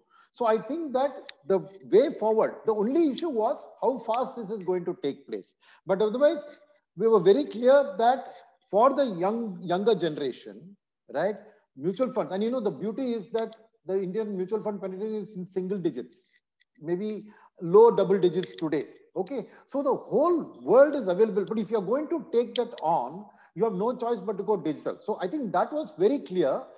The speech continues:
The key was, just like I like this favorite story about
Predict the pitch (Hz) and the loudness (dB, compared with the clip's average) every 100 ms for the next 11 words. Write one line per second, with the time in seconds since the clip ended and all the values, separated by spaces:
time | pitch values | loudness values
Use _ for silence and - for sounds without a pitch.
0 | - _ 226 233 - 269 349 277 262 311 | -20 _ -4 -4 -8 0 0 2 0 0
1 | - - - 151 226 247 247 214 185 196 | -8 -20 -6 -4 -2 -2 -2 -2 -4 -4
2 | 170 196 233 - 208 214 262 - 214 220 | -2 -2 -2 -2 -2 -2 -6 -2 -2 0
3 | 190 208 | -2 -4